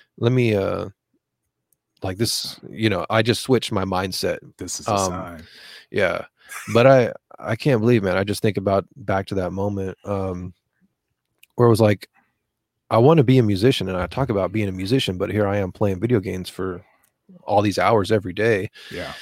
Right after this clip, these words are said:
Speaker 1: And just thinking about, like, "Man, I should really finish that album and release it and, like, figure out how to do that."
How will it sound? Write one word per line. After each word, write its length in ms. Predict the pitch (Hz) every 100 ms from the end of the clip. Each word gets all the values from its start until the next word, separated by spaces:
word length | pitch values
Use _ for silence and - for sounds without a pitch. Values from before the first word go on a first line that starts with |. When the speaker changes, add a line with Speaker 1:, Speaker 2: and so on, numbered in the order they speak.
| - - - - - -
Speaker 1:
And 120 | 110
just 200 | 101 104
thinking 220 | - 110 107
about, 140 | 107
like, 140 | 98
"Man, 160 | 113 127
I 60 | 131
should 220 | 120 -
really 220 | 117 113
finish 260 | - 104 -
that 140 | 92
album 320 | 92 101 95
and 100 | 92 87
release 340 | 92 95 -
it 160 | 92 92
and, 100 | 92
like, 160 | -
figure 280 | - 101 95
out 100 | -
how 140 | 92
to 100 | 90
do 200 | 85 95 92
that." 260 | 87 82